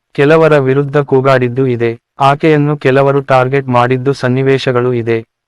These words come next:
"ವಯಸ್ಸು ಐವತ್ತು ದಾಟಿದರೂ ನನ್ನನ್ನು ನಾನು ಸಾಬೀತು ಮಾಡಿಕೊಳ್ಳಲು ಈ ಶೋಗೆ ಬಂದಿದ್ದೆ.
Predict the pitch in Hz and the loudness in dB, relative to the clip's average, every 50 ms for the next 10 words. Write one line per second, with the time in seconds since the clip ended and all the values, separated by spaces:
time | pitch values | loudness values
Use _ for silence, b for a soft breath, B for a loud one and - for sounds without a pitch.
0 | _ _ - 135 131 135 151 156 - - - 165 160 143 131 135 143 151 147 - | _ _ -4 0 2 2 2 0 -2 -4 -2 0 2 2 2 2 2 0 -2 -2
1 | - 143 127 127 123 127 139 139 135 135 135 139 139 131 127 123 127 135 135 135 | -4 -2 0 2 0 2 0 0 0 2 2 2 0 0 0 -2 -2 -2 -2 -2
2 | 135 139 131 123 120 123 131 143 139 - - 123 123 127 131 143 143 139 - 143 | -2 -2 -2 0 0 0 0 -2 -4 -2 0 0 0 0 0 -2 -4 -2 -2 -2
3 | 131 120 120 123 131 131 - 131 123 120 117 123 135 135 135 147 147 - - 135 | 0 0 0 0 -2 -2 -2 -2 0 0 0 -2 -2 -2 -2 -2 -4 -2 -2 -2
4 | 123 123 131 131 120 117 113 117 117 113 107 110 113 107 110 | 0 0 0 0 0 -2 -2 -2 -2 -4 -4 -4 -4 -4 -4